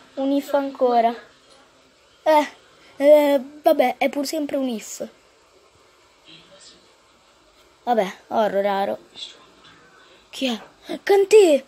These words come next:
Kanté, è buono. È buono Kanté. Raro.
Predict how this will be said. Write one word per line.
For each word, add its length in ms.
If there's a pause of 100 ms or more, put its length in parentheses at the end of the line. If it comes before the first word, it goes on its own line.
(440)
Kanté, 640
è 100
buono. 540 (640)
È 60
buono 380
Kanté. 460 (1500)
Raro. 420